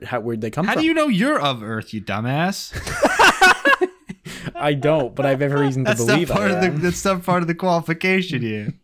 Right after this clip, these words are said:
Speaker 1: <laughs> I mean, uh, based on my memories and, and, and, uh, perceived experiences, I believe I am of
Speaker 2: Oh,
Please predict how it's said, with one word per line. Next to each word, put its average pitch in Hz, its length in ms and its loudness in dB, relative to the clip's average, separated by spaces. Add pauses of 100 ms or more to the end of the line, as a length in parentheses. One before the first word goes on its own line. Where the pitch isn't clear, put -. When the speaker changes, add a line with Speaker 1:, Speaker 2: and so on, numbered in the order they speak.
Speaker 1:
<laughs> 165 160 -8 (1700)
I 151 120 -4
mean, 143 300 -2 (100)
uh, 147 100 -12
based 151 380 -2
on 147 140 -2
my 143 180 -4
memories 135 500 -2
and, 120 160 -14
and, 123 380 -8
and, 120 220 -6
uh, 113 100 -6
perceived 131 480 -4
experiences, 127 600 -6
I 120 240 -6
believe 120 420 -2
I 107 120 -4
am 104 200 -6
of 104 200 -8
Speaker 2:
Oh, 135 100 -2